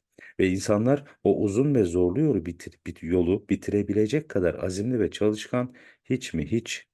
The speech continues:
değildir diyerek çok da doğru bir tespitte bulunmuş metnimiz. Yani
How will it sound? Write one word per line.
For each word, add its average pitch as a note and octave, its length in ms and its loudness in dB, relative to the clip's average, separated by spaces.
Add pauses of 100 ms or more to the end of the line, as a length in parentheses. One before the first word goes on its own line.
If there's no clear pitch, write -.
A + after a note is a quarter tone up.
değildir F#2+ 720 2 (560)
diyerek F2+ 640 0 (280)
çok - 420 -6
da F#2 140 0
doğru F2 360 2
bir F2+ 200 0
tespitte - 540 -4
bulunmuş D#2 520 -4
metnimiz. F#2+ 680 -4 (1400)
Yani G#2+ 440 2